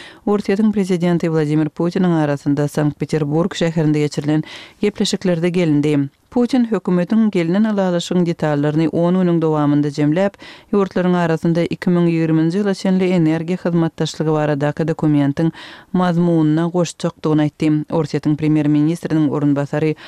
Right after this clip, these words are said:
Arkadiy Dvorkowiçiň aýtmagyna görä, taraplar arasynda alalaşylyşyna görä, Belarus Orsiýet gaz üçin bergisiniň hasabyna ýylda ýedi ýüz ýigirme alty million dollar tölär. Orsiýet bolsa Belarusiýa gaz aktyrmagyny dikeldir.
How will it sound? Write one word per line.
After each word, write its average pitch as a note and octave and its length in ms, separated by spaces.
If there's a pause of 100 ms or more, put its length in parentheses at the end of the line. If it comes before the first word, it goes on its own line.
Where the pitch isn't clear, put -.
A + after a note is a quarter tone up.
(260)
Arkadiy E3+ 440
Dvorkowiçiň E3 640
aýtmagyna D#3 400
görä, A3 240
taraplar G3 420
arasynda E3+ 640
alalaşylyşyna D#3 800
görä, E3+ 300
Belarus D#3+ 520
Orsiýet E3+ 540
gaz F3 240
üçin E3+ 420
bergisiniň D#3+ 540
hasabyna D3+ 520 (400)
ýylda F#3 280
ýedi D3 320
ýüz D#3+ 120
ýigirme D3 340
alty C3 200
million D#3 360
dollar D#3 300
tölär. C#3+ 400 (380)
Orsiýet D#3+ 420
bolsa A#3+ 240
Belarusiýa F3 600
gaz D3+ 300
aktyrmagyny C#3 720
dikeldir. C#3 520